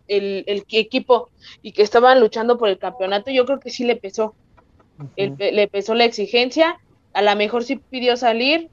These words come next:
Speaker 1: eh, sabía que a lo mejor la, el próximo torneo ya se le iba, iba a dar más oportunidades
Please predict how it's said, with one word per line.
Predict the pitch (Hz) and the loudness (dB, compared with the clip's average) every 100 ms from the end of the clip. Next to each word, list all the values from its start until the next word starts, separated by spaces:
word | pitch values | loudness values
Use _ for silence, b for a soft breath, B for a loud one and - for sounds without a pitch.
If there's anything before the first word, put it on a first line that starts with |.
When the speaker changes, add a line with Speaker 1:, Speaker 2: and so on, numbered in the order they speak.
| - | -12
Speaker 1:
eh, | 196 190 190 185 180 190 190 - - 170 175 | -6 -4 -2 -2 -6 -10 -14 -16 -20 -20 -10
sabía | 220 196 226 226 | -4 4 4 4
que | 247 | 0
a | |
lo | 226 | 0
mejor | 185 180 208 | -4 -4 -4
la, | 233 220 | 2 2
el | 214 | 2
próximo | - 208 - 214 | -8 -12 -6 -8
torneo | 196 180 196 | -8 -10 -4
ya | 208 202 | 2 0
se | 214 | 2
le | 196 | 2
iba, | 202 208 196 | 4 2 0
iba | - 214 | -4 0
a | 208 | 2
dar | 208 | 4
más | 214 208 214 | 0 -6 -8
oportunidades | 196 185 - 180 185 196 196 | -14 -20 -20 -8 -4 -4 -6